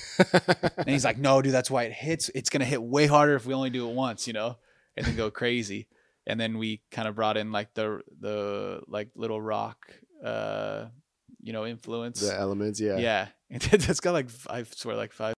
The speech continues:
Speaker 2: <laughs> genres in one.
Speaker 1: Well, that's what,
Speaker 2: Yeah.
Speaker 1: that's what I loved about Happier, because, like, it, it, like, it's sonically stimulating.
Speaker 2: Yeah.
Speaker 1: Um, and it, it's like, there's signature changes left and right. There's, like, different sounds and styles and,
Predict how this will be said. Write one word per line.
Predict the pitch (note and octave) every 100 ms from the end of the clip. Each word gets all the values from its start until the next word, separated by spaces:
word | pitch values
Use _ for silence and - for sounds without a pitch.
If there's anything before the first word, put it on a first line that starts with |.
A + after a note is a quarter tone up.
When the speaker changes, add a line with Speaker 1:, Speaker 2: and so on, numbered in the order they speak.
| _
Speaker 2:
<laughs> | _ -
genres | - - F3 D3 C3
in | B2
one. | B2 C3+
Speaker 1:
Well, | F3+
that's | F#3+ G3+ F#3+
what, | F#3+
Speaker 2:
Yeah. | D#3
Speaker 1:
that's | F3+ E3+
what | G3
I |
loved | E3 E3 E3+
about | D#3 C3
Happier, | D#3 D#3+ C#3+ B2
because, | B2+ C#3+ B2+ -
like, | C#3 B2 -
it, | D3 C#3 - C#3+
it, | C3+ B2+ _ _ _
like, | C#3 C3 A#2 - _ _ - _ _ - - - - -
it's | C3+ C3 -
sonically | - D3 D3 D3+ D3+ C#3
stimulating. | - - C3+ C#3 G2+ F2 D#2 G2 - _ - -
Speaker 2:
Yeah. | A2+ G#2+ G#2+
Speaker 1:
Um, | A2+ G#2+ G#2 G2 -
and | B2 A2+ G#2+ G2+ - _
it, | B2 B2
it's | A2+ - A#2+
like, | G#2+ F#2
there's | A#2+ A2+
signature | - C#3+ C3+ B2+ B2+
changes | B2+ B2 A2+ G#2+
left | A#2 A2+ A2
and | G#2
right. | A2 F#2+
There's, | G#2+ A2 G#2+
like, | G#2+ G2
different | A2+ C3 C3 B2+ A#2+ - B2+ A#2+
sounds | - B2+ B2+ A#2+
and | A2+
styles | - B2+ B2 A#2+ A2+
and, | A2 G#2+